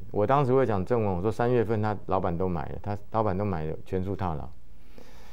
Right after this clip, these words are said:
那他实施库藏股票，一直要从四月二十号到六月二十号，上次已经跟你公布他买的均价是买在这里都有，网上都有可以看，他，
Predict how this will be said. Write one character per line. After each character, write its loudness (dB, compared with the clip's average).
那 6
他 10
实 2
施 6
库 4
藏 4
股 4
票， 8
一 6
直 2
要 8
从 2
四 2
月 8
二 8
十 0
号 4
到 4
六 6
月 6
二 4
十 -2
号， -2
上 4
次 4
已 2
经 2
跟 4
你 2
公 2
布 2
他 2
买 0
的 0
均 0
价 0
是 -4
买 -2
在 0
这 0
里 4
都 6
有， -4
网 0
上 0
都 2
有 2
可 -2
以 -2
看， 0
他， -2